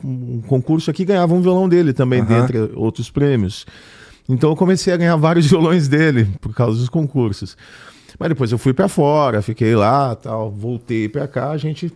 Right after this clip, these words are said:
Speaker 1: se reaproximou, né? Faltava eu receber alguns instrumentos que eu tinha deixado de lado, porque eu tava estudando fora, et cetera. Aí voltei, a gente se reaproximou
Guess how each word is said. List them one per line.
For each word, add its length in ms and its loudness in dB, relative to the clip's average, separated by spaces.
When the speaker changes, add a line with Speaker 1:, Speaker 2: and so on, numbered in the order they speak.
Speaker 1:
se 220 -2
reaproximou, 760 2
né? 220 -2
Faltava 480 -2
eu 80 4
receber 380 2
alguns 280 0
instrumentos 400 0
que 80 -12
eu 40 -10
tinha 160 -6
deixado 440 -6
de 100 -10
lado, 340 -4
porque 120 -14
eu 40 -12
tava 320 -12
estudando 380 -12
fora, 320 -6
et 80 -8
cetera. 340 -2
Aí 140 -4
voltei, 260 0
a 20 -2
gente 140 -4
se 100 -6
reaproximou 720 -2